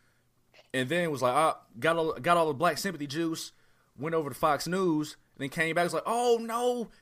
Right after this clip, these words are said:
Kim and Pete, my family, they're trying to tear up the black family." <laughs> And then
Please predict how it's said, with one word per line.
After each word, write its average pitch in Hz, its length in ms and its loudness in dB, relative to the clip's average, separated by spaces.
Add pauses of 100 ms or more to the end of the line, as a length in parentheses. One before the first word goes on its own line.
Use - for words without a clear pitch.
Kim 240 300 -2
and 214 100 0
Pete, 269 300 -2 (460)
my 160 120 0
family, 247 520 2 (280)
they're - 60 -8
trying 208 220 -2
to - 40 -10
tear 240 120 2
up 214 80 0
the 285 80 -4
black 214 240 2
family." 233 420 2
<laughs> - 40 -6 (1080)
And 190 160 2
then 208 420 4